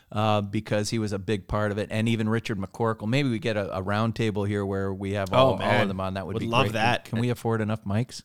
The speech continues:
Speaker 2: <laughs> Well, we're gonna have to increase the budget to this podcast. That's
Speaker 1: Yeah,
Speaker 2: all I
Speaker 1: and
Speaker 2: know,
Speaker 1: maybe
Speaker 2: yeah.
Speaker 1: some air conditioning.
Speaker 2: Maybe some air conditioning here. Hey, if
Speaker 1: <laughs>
Speaker 2: you're watching this on YouTube, you can probably literally see us sweating as we do this right now. Um,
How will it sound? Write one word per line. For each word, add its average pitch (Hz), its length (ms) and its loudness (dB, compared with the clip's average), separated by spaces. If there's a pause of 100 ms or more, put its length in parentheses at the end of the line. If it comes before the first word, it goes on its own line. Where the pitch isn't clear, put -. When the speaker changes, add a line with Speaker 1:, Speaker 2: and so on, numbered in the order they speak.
Speaker 2:
<laughs> - 920 4 (240)
Well, 156 180 6
we're 139 100 4
gonna 151 140 4
have 143 100 4
to 151 80 2
increase 139 260 4
the - 80 0
budget 120 300 4
to 113 80 -2
this 107 100 -2
podcast. 117 460 2
That's 120 160 4
Speaker 1:
Yeah, 120 120 6
Speaker 2:
all 113 60 6
I 120 80 2
Speaker 1:
and 123 80 4
Speaker 2:
know, 127 60 4
Speaker 1:
maybe 135 160 6
Speaker 2:
yeah. 123 40 6
Speaker 1:
some 110 200 4
air 120 120 8
conditioning. 101 420 2
Speaker 2:
Maybe 170 180 10
some 170 160 4
air 165 160 8
conditioning 151 440 6
here. 139 160 8
Hey, 165 180 10
if 143 120 8
Speaker 1:
<laughs> - 0 -
Speaker 2:
you're 190 100 10
watching 170 360 10
this 156 120 4
on 135 140 4
YouTube, 135 380 2
you 131 100 4
can 131 140 0
probably 143 260 4
literally 123 560 2
see 127 240 2
us 117 100 0
sweating 117 480 2
as 117 240 2
we 120 120 0
do 117 180 -2
this 117 200 0
right 107 200 0
now. 104 320 -2
Um, 104 400 0